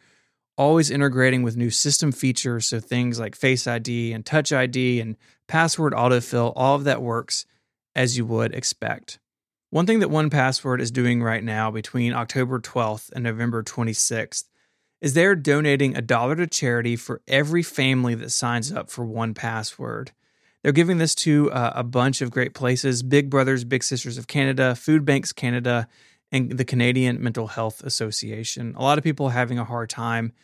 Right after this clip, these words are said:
in twenty twenty, and One Password wants to make the world a better place. I love this initiative. One Password for families is really cool.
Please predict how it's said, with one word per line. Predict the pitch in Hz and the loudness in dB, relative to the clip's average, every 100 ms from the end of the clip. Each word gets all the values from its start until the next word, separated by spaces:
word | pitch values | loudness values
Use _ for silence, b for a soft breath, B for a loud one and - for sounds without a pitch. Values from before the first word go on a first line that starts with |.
| _ _ _ _ | _ _ _ _
in | 139 127 | 0 0
twenty | - 135 135 | 2 2 2
twenty, | - 143 151 147 | 0 -2 0 0
and | 127 | 0
One | 139 | 0
Password | 139 135 135 143 | 0 -2 -2 -4
wants | 123 131 - | -4 -4 -4
to | 139 | -2
make | 123 120 | -2 -2
the | 123 | -4
world | 120 120 120 120 _ _ _ | 0 2 0 -2 _ _ _
a | 131 | 2
better | 139 139 | 4 2
place. | - 123 110 - - | 0 -4 -4 -8 -4
I | 127 135 139 143 139 _ _ | 0 2 2 2 -2 _ _
love | 147 117 123 123 | -4 2 4 4
this | 120 113 | 0 -2
initiative. | 120 113 - 107 107 135 - _ _ _ _ - | -2 -4 -4 -4 -8 -10 -16 _ _ _ _ -2
One | 139 165 | 2 4
Password | 156 143 131 | 2 0 -6
for | |
families | 127 131 127 120 | -2 0 2 0
is | 113 | -2
really | 117 117 110 | -4 -4 -6
cool. | - 120 117 | -2 0 0